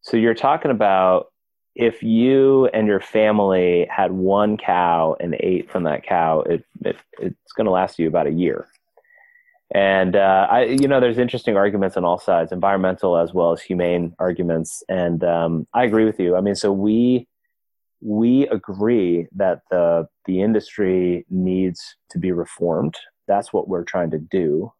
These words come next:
We have a lot of people who, you know, tried being a vegetarian and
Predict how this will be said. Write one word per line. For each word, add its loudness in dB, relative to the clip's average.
We -4
have -2
a 0
lot 0
of -8
people -4
who, -2
you -10
know, -2
tried -4
being -4
a -4
vegetarian -2
and -2